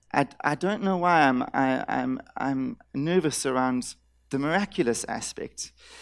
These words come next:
But friends, if we don't ask, James says, "How can we get?" We are to ask. And we are to look for opportunities to use it. And we do it tactfully. Nobody must say,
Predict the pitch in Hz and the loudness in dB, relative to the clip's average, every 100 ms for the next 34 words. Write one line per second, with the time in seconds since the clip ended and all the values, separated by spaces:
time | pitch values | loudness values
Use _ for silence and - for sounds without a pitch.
0 | - - - 165 165 220 226 156 - 170 | -20 -20 2 2 4 2 2 0 -2 -4
1 | 196 226 - 190 190 135 - - 170 170 | 0 0 2 4 6 6 0 -4 -4 -2
2 | - 185 180 175 180 - 196 208 - 330 | 2 2 2 -2 -4 -4 -4 -4 -2 -2
3 | 226 - - - _ _ _ _ _ _ | -4 -8 -10 -12 _ _ _ _ _ _
4 | - - 156 185 196 - - 233 - - | -20 -4 0 2 2 2 4 4 2 -2
5 | - - - - - - - 170 185 202 | -8 -14 -18 -20 -20 -2 2 4 6 6
6 | - 190 214 - 196 196 - 196 175 170 | 6 8 8 8 6 6 2 0 0 -2
7 | 170 147 135 123 151 143 156 127 190 190 | -4 0 0 0 0 0 -2 6 6 8
8 | 185 147 127 135 175 208 202 185 160 139 | 0 0 -2 6 10 12 12 10 8 4
9 | 139 - 139 120 113 | 4 4 4 4 2